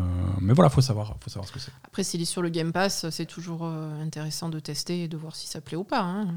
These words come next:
Speaker 1: Complètement.
Speaker 2: Facile d'accès, quoi.
Speaker 1: Complètement.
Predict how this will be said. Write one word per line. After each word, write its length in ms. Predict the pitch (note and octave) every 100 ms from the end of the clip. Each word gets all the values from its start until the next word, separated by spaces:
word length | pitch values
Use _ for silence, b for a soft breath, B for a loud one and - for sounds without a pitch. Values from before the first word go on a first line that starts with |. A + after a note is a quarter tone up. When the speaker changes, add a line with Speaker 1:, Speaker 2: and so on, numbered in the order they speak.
| E3 _
Speaker 1:
Complètement. 380 | - F#2+ F2 - - _ _
Speaker 2:
Facile 300 | E3 - F#3
d'accès, 300 | F3 - -
quoi. 160 | - D#3+ _ _
Speaker 1:
Complètement. 400 | F#2+ F#2+ -